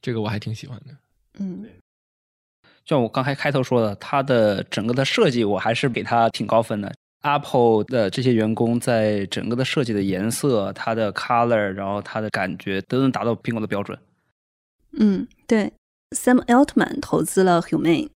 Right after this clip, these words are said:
Speaker 2: 我不知道基于他们跟Open A I的这些关系，他们是可以拿到什么开发者拿到不到的权限吗？还是都是一样的？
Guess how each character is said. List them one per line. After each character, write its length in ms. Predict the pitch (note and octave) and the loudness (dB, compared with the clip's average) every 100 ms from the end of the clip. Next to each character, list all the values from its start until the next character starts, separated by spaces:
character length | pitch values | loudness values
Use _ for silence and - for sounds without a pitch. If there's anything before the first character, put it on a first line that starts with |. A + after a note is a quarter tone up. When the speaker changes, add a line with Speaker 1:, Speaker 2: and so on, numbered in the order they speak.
| _ _ _ | _ _ _
Speaker 2:
我 100 | G3 | 2
不 80 | F#3 | 4
知 80 | A3+ | 4
道 180 | A#3 G#3+ | 6 4
基 380 | - A#3+ A3+ | 4 2 4
于 100 | E3+ | 2
他 220 | F3+ G3+ F#3+ | 2 0 0
们 120 | F#3 | 2
跟 120 | F#3 | 2
Open 280 | - F#3+ G3+ | 2 2 2
A 120 | F#3+ | 4
I 140 | F#3+ | 4
的 120 | G3 D#3+ | 4 4
这 140 | F#3 | 2
些 120 | F#3 | 2
关 240 | F3 F#3 G3+ | 4 4 2
系， 220 | - - | 0 -2
他 160 | - | 0
们 160 | G3+ G3 | 2 2
是 220 | - G#3 | 4 2
可 300 | - - E3+ | 2 0 2
以 80 | F3+ | 4
拿 200 | E3 D3 | 2 0
到 200 | E3 F3 | 2 2
什 160 | - - | 2 -2
么 320 | G#2+ C3+ F3 - | -4 -4 -4 -4
开 120 | G#3 | 0
发 140 | G3 | 2
者 140 | G#3 E3+ | 2 0
拿 140 | D3+ | 0
到 140 | F3+ | -2
不 100 | F#3+ F#3+ | 0 0
到 180 | G3 | 2
的 80 | - | 0
权 200 | - D#3 | -2 -2
限 220 | D#3 F#3 | 0 2
吗？ 160 | E3 D#3 | 2 -2
还 160 | C#3+ D#3 | -4 -2
是 140 | - | 0
都 120 | F#3 | 2
是 120 | F#3 F3+ | 2 0
一 120 | E3+ | -2
样 220 | E3 D3 | -4 -6
的？ 160 | A#2 | -8